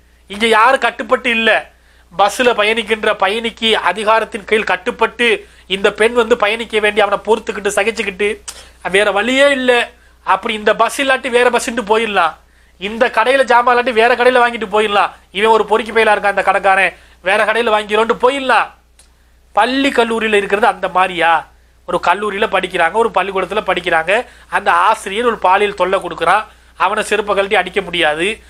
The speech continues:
இந்த க-, கடை இல்லாட்டி அந்த கடையில ஜாமான் வாங்குற மாதிரி இந்த college இல்லாட்டி வேற காலேஜுக்கு போறேன்ட்டு உடனடியாக மாற முடியாது. பல சூழல் இருக்கும். ஒரு பெண் வந்து இந்த பள்ளிக்கூடத்துல படிக்குதுன்னா அந்த பெண்ணுக்கு அந்த பள்ளி கல்லூரியில இடம் கிடைக்கிறதே பெருசு.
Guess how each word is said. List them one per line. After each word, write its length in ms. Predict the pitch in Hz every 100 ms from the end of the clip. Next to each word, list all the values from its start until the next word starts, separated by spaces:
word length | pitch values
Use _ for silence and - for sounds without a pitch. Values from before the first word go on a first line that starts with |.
| - -
இந்த 340 | 208 220 220
க-, 100 | 208
கடை 300 | 208 202 220
இல்லாட்டி 240 | 214 208
அந்த 220 | 214 190 196
கடையில 280 | 202 208
ஜாமான் 320 | 190 185 190 185
வாங்குற 220 | 180 180
மாதிரி 360 | 196 214 175 - -
இந்த 280 | 214 233 240
college 360 | 220 220 226
இல்லாட்டி 240 | 214 214 214
வேற 220 | 202 208
காலேஜுக்கு 380 | 202 202 190 185
போறேன்ட்டு 520 | 185 196 220 269 208 - -
உடனடியாக 760 | 170 165 208 254 254 247 254 247
மாற 240 | 202 208
முடியாது. 540 | 202 185 170 165 202 220
பல 200 | 180 208
சூழல் 320 | 208 240 226
இருக்கும். 360 | 180 170 180 202 -
ஒரு 200 | 175 175
பெண் 200 | - 190
வந்து 200 | 226 220
இந்த 120 | 220
பள்ளிக்கூடத்துல 500 | 202 196 214 208 202 190
படிக்குதுன்னா 520 | 185 180 170 185 - -
அந்த 380 | 180 233 226
பெண்ணுக்கு 540 | - 202 226 247 240 269
அந்த 260 | 196 208
பள்ளி 280 | 202 196 220
கல்லூரியில 380 | 214 214 214 214
இடம் 320 | 196 185 214
கிடைக்கிறதே 440 | 214 202 202 214 247
பெருசு. 440 | 196 196 196